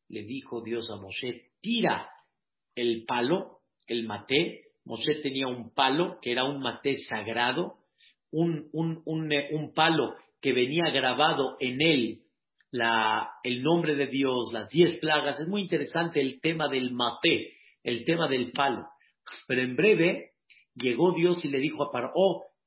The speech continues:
"Tira el palo y que se convierta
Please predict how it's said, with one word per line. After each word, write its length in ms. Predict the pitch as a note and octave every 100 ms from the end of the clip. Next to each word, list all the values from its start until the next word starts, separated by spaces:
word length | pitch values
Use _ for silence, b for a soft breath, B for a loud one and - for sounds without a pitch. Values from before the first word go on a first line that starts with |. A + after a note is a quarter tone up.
| _ -
"Tira 500 | A#3 G#3+ B2+ - - _ _ -
el 320 | B2 A2+ -
palo 500 | A2 G#2+ D#3+ A3+ - _ _ _ _ _ _
y 120 | -
que 120 | - B2
se 180 | - A2+
convierta 840 | - A#2 A2+ B2 F#3+ F3+ F#3 F#3